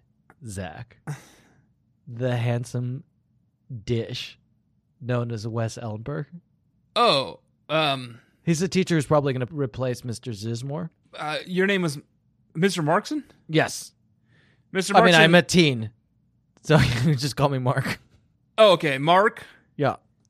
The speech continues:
Speaker 2: My name is Zach Zaxxon.
Speaker 1: Are you familiar with a man known as Wes Ellenberg?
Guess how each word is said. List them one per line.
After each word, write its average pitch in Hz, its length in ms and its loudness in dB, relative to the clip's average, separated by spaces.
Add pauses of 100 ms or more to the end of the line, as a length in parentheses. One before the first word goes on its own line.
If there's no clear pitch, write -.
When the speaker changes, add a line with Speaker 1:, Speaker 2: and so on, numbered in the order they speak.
Speaker 2:
My 151 120 -6
name 151 120 -6
is 143 100 -8
Zach 143 300 -6 (300)
Zaxxon. 143 540 -8
Speaker 1:
Are 151 100 8
you 170 60 8
familiar 143 520 0
with 113 180 -6
a 127 40 -2
man 123 360 -2
known 113 260 -4
as 110 280 -8
Wes 98 280 -10
Ellenberg? 113 460 -12